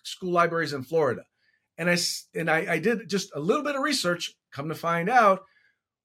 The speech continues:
wh-, what the law allowed them to do is it allowed parents to object to books for various reasons.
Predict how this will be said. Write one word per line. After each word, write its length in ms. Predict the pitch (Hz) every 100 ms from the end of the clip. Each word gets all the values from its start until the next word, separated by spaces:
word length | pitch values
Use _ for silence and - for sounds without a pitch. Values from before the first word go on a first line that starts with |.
| _ _
wh-, 540 | - 135 127 143 202
what 340 | 143 139 214 262
the 80 | 233
law 400 | 208 262 285 220
allowed 380 | 190 214 233
them 160 | 208 214
to 60 | 190
do 160 | 226
is 100 | 175
it 80 | 165
allowed 280 | 160 190 190
parents 440 | 175 170 175 170 -
to 340 | 151 151 147 - _ _
object 640 | 151 143 104 165 214 - -
to 140 | 170
books 280 | 123 131 131
for 140 | -
various 400 | 120 120 127 143
reasons. 420 | 269 233 123 -